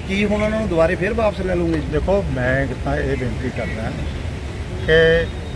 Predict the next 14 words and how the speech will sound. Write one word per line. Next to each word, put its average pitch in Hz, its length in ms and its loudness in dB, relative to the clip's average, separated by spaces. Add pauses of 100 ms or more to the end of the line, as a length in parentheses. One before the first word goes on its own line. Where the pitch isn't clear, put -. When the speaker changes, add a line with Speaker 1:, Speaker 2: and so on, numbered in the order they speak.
(300)
Speaker 2:
ਬਿਲਕੁਲ 170 520 4
ਜੇ 147 280 4
ਉਹ 165 140 6
ਬਾਗੀ 131 400 2
ਰਹਿਣਗੇ, 139 540 0 (380)
ਬਾਗੀ 139 280 4
ਸੁਰਾਂ 135 360 -2
ਕੱਢਣਗੇ 143 680 0 (420)
ਔਰ 143 260 0 (440)
ਉਹ 143 320 2 (200)
ਪਾਰਟੀ 139 240 0
ਦਾ 135 140 2
ਨੁਕਸਾਨ 131 500 -2
ਕਰਨਗੇ, 139 540 0